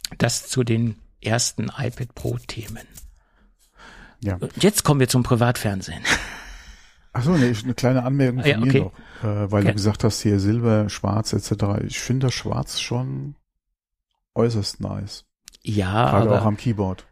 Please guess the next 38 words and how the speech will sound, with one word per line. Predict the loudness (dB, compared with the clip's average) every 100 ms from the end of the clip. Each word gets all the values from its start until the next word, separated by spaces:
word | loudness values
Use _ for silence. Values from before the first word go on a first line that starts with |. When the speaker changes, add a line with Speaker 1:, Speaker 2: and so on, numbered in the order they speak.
| _ _ _ _ _ -20 -20 _ _
Speaker 1:
es | -4 -4 -2
ist | -6 -2
Speaker 2:
Das, | 0 0 0
Speaker 1:
extrem. | 0
Speaker 2:
und | 2
vor | 4
allem, | 6 6
wenn | 4
man | 4
sich | 2
das | 0 2
heute | 2 4
mal | 2 2
anguckt, | 0 -4 -8 -4
ja, | -4 -2
wenn | -2 -4
du | -4 -4 -6
wirklich | -8 -6 -4 -6 -10 -14 _ _ _ _ _ _ _ _ _ _ _ -14 0
dir | 2
gerade | 4 4 4 2
auch | 2
mal | 0
die | 0
Promo-Bilder | 0 2 2 2 -2 -4 -4
anguckst | -8 -12 -10
von | -6
Apple, | -4 -2 -4 -8 -10 -10
Speaker 1:
Mhm. | -4 -2 0 0 0
Speaker 2:
wo | 0
sie | 0
das | 0 4
iPad | 4 4 2 2
dann | 0
zusammen | 0 0 2
mit |
dem | -2
Keyboard | -4 -2 0 0
haben, | 2 0 -2